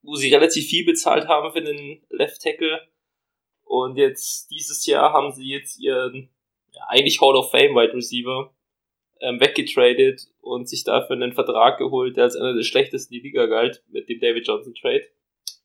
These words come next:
Ähm, ja, also das scheint relativ katastrophal zu sein.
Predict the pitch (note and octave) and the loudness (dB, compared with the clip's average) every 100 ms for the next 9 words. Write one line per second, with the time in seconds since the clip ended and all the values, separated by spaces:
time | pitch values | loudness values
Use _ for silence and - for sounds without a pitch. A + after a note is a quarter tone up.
0 | A#2+ B2+ B2+ B2+ B2+ B2+ _ _ G#2 A#2 | -2 0 0 -4 -8 -14 _ _ 2 2
1 | - _ B2+ B2 C#3+ C#3+ - C3+ C3+ C#3 | 2 _ -10 -6 -2 -2 4 2 4 2
2 | C#3 C#3+ - D3+ - C#3 - C3 D#3+ D#3+ | 2 -2 -6 -6 -6 -12 -2 -2 -2 -4
3 | D#3+ E3 | -4 -4